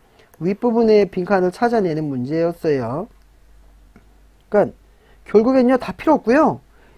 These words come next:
이것만 봐도 되는 거였어요. 뭐, 첫 문장에서 감 잡는 게 아니고 봐요.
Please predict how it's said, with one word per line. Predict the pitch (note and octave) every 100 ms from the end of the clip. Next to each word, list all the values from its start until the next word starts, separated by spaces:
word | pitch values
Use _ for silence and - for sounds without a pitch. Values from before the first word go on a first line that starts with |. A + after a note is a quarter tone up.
| _ _ -
이것만 | F#3+ D4 E4+ D4+
봐도 | A#3+
되는 | G#3+ E3 G#3+
거였어요. | A#3+ G3+ D3+ D3+
뭐, | D3 C#3+ - - _ -
첫 | D#4
문장에서 | D#4 D#4+ D4+ C4+ A3+
감 | - E3+
잡는 | G#3 G#3 G3+
게 | F#3+
아니고 | C#3 D#3 F3+
봐요. | - C3 C#3+